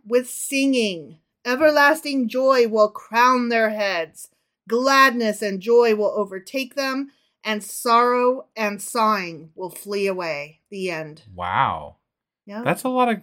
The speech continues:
Speaker 2: that's a lot of good stuff happening to people that made it through all that, um,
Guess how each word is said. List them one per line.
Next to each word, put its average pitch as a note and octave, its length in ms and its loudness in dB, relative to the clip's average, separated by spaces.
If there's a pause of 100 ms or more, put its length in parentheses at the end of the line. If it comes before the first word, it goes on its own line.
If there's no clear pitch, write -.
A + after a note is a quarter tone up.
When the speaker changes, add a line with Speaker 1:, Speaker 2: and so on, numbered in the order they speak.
Speaker 2:
that's D#3+ 200 -8
a D#3 40 -6
lot D3+ 160 0
of C3+ 100 -6
good C#3+ 200 -4
stuff D#3+ 300 -4
happening G#2 420 -6
to - 80 -20
people G#2+ 380 -8
that G2+ 300 -8
made G#2 140 -4
it G#2 120 -8
through G#2 220 -10
all G2 120 -4
that, F#2+ 280 -6
um, F#2+ 340 -12